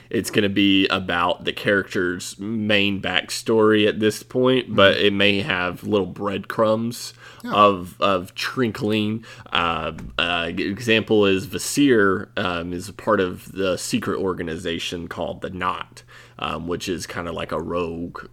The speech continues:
Speaker 1: organization, um,
Speaker 2: Sort of a
Speaker 1: that's
Speaker 2: thieves guild, kind of.
Speaker 1: Yeah, and, and they, they're in the world around us at this point, and then at certain points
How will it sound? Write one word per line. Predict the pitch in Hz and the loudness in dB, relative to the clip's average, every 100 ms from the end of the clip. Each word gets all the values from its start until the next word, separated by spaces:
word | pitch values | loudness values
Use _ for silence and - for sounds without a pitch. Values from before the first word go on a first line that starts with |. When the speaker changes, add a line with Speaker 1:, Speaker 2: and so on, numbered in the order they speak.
| - | -4
Speaker 1:
organization, | 101 92 90 90 95 90 - 90 85 85 - | -2 0 -4 -4 -4 -4 -4 -6 -6 -10 -8
um, | - 80 | -6 -4
Speaker 2:
Sort | 120 | -4
of | |
a | 95 | -4
Speaker 1:
that's | 80 107 | -4 -4
Speaker 2:
thieves | 98 - | -8 -10
guild, | 98 95 95 - | -10 -10 -10 -2
kind | 147 | 2
of. | 175 | 8
Speaker 1:
Yeah, | 156 90 87 | 10 8 4
and, | 80 107 110 | 4 4 6
and | 110 113 117 120 | 4 4 6 8
they, | 131 127 | 8 6
they're | 117 131 131 120 | 8 8 10 6
in | 113 117 113 | 4 2 4
the | 104 | 4
world | 104 107 104 101 | 6 6 6 4
around | 95 87 85 82 | 2 0 -2 -4
us | 85 - - - | -6 -6 -4 -4
at | - | -4
this | 90 - | -6 -8
point, | - - 71 58 - | -16 -12 -8 -8 -4
and | 95 90 92 | -4 -4 -2
then | 98 87 | -2 -2
at | - | -2
certain | 135 117 92 | 0 0 -4
points | - - 160 110 101 - - | -12 -2 0 0 -2 -6 -10